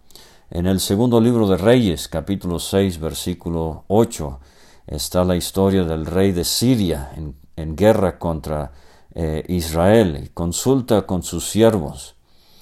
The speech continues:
y, eh, dice, "En tal y tal lugar estará mi campamento". Y el varón de Dios envió a decir al rey de Israel, "Mira, no pases por tal lugar porque los sirios van allí".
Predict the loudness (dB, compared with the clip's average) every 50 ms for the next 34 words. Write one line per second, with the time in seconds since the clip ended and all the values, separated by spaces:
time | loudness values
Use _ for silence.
0 | -18 -18 -20 -20 -20 _ _ _ -8 -4 -2 0 0 0 0 0 -2 -2 -2 -4
1 | -6 -8 -10 -12 -18 -20 -20 -20 -20 -20 -14 -8 -4 -4 -2 -2 -2 -2 -2 -4
2 | -4 -4 0 4 4 4 4 4 2 2 2 2 2 0 -2 -2 0 0 0 0
3 | 2 4 6 6 6 6 4 2 2 4 6 6 6 6 6 4 4 4 6 6
4 | 6 6 4 2 -2 -6 -10 -10 -8 -6 -4 -2 0 2 2 2 2 0 -2 -2
5 | -2 -2 -2 0 -2 -2 0 2 2 2 2 0 -2 -4 -8 -12 -14 -18 _ _
6 | -20 -20 _ _ _ -20 -20 -20 -20 -20 -20 -20 -20 -20 _ _ -12 -8 -4 -2
7 | -2 -2 -2 -2 -2 -2 -2 0 2 4 4 6 6 6 6 6 4 4 4 6
8 | 6 6 6 6 4 2 0 0 0 4 4 6 6 6 6 4 2 2 2 2
9 | 2 2 2 0 0 0 0 2 2 2 2 0 -2 -4 -4 -6 -4 -4 -2 0
10 | 2 2 4 4 4 2 0 -2 -10 -20 -20 _ -8 -2 2 4 4 2 4 4
11 | 6 6 6 6 4 2 -2 -2 -4 -4 -4 -4 -4 -4 -4 -4 -2 -2 0 0
12 | -2 -2 -2 0 0 0 -2 -2 -4 -4 -4 -4 -4 -4 -2 -2 -2 -2 -4 -4
13 | -4 -4 -2 -4 -2 0 2 2 2 2 2 0 -2 -2 -2 -2 0 0 0 0
14 | 0 0 0 0 -2